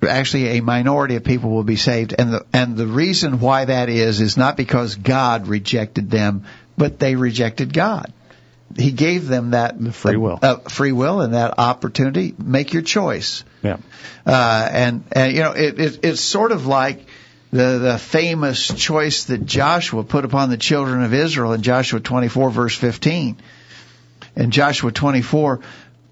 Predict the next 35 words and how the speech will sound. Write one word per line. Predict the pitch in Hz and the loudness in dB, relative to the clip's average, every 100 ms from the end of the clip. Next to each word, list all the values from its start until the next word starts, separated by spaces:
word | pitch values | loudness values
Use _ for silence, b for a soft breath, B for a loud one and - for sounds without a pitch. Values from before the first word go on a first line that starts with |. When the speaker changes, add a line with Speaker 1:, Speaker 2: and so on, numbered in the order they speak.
| _ _ _ - | _ _ _ -4
Speaker 1:
Joshua | 127 143 156 123 | 0 2 2 0
said, | - 143 | 0 -2
"If | 123 | -2
it | 113 | -2
seem | 156 147 | -2 0
evil | 151 202 147 | 0 0 0
to | 131 | 2
you | 120 165 | 2 2
to | 131 | 0
serve | 156 135 | 0 -2
the | |
Lord, | 117 196 175 151 | -2 -2 -2 -2
choose | 165 165 | 0 0
you | 143 | 0
this | 135 135 | -2 -2
day | 127 139 | -2 -2
whom | 151 180 | -2 -2
you | 175 | -2
will | 190 226 | 0 -2
serve, | - 107 101 | -2 -4 0
whether | 113 123 127 | 0 0 0
the | 110 | 0
gods | 120 143 143 127 - | 2 2 0 0 -2
which | 127 | 0
your | 123 | -2
fathers | 110 156 156 127 | 0 0 0 -2
served, | - 139 151 120 | -2 -2 -2 -4
which | 120 127 | -4 0
were | 127 | 0
on | |
the | 123 135 | 2 0
other | 127 | -2
side | 110 147 131 | 0 0 0
of | |
the, | 104 90 | -4 -8